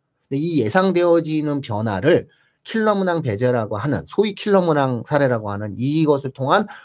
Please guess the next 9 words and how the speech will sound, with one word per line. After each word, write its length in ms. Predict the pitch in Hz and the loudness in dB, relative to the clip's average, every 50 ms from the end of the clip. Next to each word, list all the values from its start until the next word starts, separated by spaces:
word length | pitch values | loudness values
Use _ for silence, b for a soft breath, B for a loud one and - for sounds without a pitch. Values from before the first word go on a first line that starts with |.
| B B | B B
수능 360 | - - 240 262 262 254 233 | 0 2 4 4 4 4 4
제도의 380 | 208 196 185 175 165 156 139 131 | 4 4 4 4 4 4 4 2
변화가 540 | - 120 101 98 92 90 120 156 131 B B B B B B | 0 -4 -4 -4 -4 0 2 2 2 B B B B B B
더욱 480 | - 123 110 120 139 165 240 294 285 - | -4 2 4 4 6 6 4 4 2 -2
가속화시킨다. 800 | - 139 127 - 127 - 107 - - - - 113 98 92 82 90 | -4 -6 -6 -6 -8 -8 -8 -8 -8 -8 -12 -16 -16 -16 -16 -8
이렇게 300 | 113 143 160 160 - 165 | -4 -4 -4 -4 -4 -8
이해하시는 480 | 123 101 90 85 85 82 - - 78 80 | -8 -8 -10 -12 -14 -16 -16 -18 -18 -20
게 80 | 98 | -20
맞아요. 300 | 98 - - - _ _ | -20 -20 -20 -20 _ _